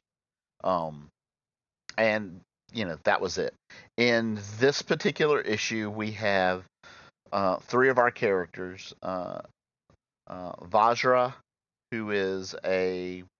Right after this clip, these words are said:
essentially a warrior. She's a, she was, like, the top gladiator for a, gladiator slave of a,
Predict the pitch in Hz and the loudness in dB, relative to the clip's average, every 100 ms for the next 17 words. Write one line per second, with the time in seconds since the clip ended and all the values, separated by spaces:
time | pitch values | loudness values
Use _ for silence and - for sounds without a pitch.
0 | _ _ 95 - 104 104 98 80 95 92 | _ _ -12 -10 -10 -6 -4 -2 -4 -2
1 | 90 85 82 - 95 98 98 - - - | -2 -4 -8 -10 -12 -10 -10 -12 -20 -14
2 | - 117 107 107 - 98 95 - 113 - | -6 -4 0 0 0 -4 0 2 2 2
3 | 98 104 101 98 92 92 90 90 - 95 | 0 4 4 0 -4 -4 -6 -6 -6 -4
4 | 92 92 - 90 87 - - - 107 110 | -2 -2 -2 -4 -4 -8 -16 -6 0 2
5 | 110 104 101 - - 104 101 87 71 85 | 0 -2 -4 -2 -4 0 0 -2 -6 -12
6 | - _ _ _ - 98 98 92 92 90 | -14 _ _ _ -4 2 4 4 2 -2
7 | 87 _ _ _ _ - 92 90 90 | -10 _ _ _ _ -6 -4 -2 -6